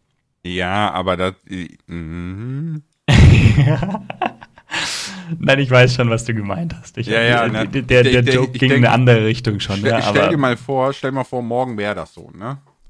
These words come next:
Speaker 1: Morgen wär
Speaker 2: Mhm.
Speaker 1: das so. Alter, also, du, das Schöne daran wäre, du würdest halt instant alle Männer entlarven, die nicht älter als zwölf sind. Oder?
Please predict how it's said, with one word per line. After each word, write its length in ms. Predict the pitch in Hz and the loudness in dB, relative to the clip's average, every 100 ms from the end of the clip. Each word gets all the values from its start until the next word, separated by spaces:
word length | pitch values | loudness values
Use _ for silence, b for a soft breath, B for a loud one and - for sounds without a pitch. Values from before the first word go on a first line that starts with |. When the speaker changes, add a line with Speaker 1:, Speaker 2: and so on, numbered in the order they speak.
| - | -20
Speaker 1:
Morgen 340 | 101 107 120 | -8 -6 -4
wär 160 | 104 117 | -2 0
Speaker 2:
Mhm. 40 | |
Speaker 1:
das 180 | 120 127 | 0 -2
so. 100 | 123 - b b b b b | -4 -14 b b b b b
Alter, 480 | - 101 104 104 101 | -2 0 2 0 -2
also, 300 | - 104 104 - _ _ _ 113 113 | -2 -2 -2 -6 _ _ _ -20 -10
du, 220 | 120 113 113 120 | -6 -6 -8 -10
das 340 | 110 127 - | -2 -2 -2
Schöne 300 | - 226 247 | -2 0 2
daran 320 | 160 127 127 123 | 0 2 0 0
wäre, 280 | 123 143 | 0 0
du 140 | 147 120 | -4 -4
würdest 300 | 135 160 - | -4 -4 -2
halt 180 | 120 - _ | -4 -4 _
instant 560 | 190 208 - 139 127 - _ | -4 -4 -4 -4 -6 -8 _
alle 340 | 123 156 214 226 | -2 -2 0 -2
Männer 360 | 143 147 151 | 0 0 0
entlarven, 480 | 123 113 107 107 123 | 0 0 0 0 -2
die 80 | 110 | -4
nicht 200 | 107 - | -6 -2
älter 220 | 110 113 | -2 0
als 240 | 95 95 - | -2 -4 -14
zwölf 380 | - 98 90 - | -10 -8 -8 -10
sind. 240 | - 120 _ _ _ _ _ _ _ _ _ _ _ _ _ _ _ | -18 -18 _ _ _ _ _ _ _ _ _ _ _ _ _ _ _
Oder? 300 | 135 175 | 0 0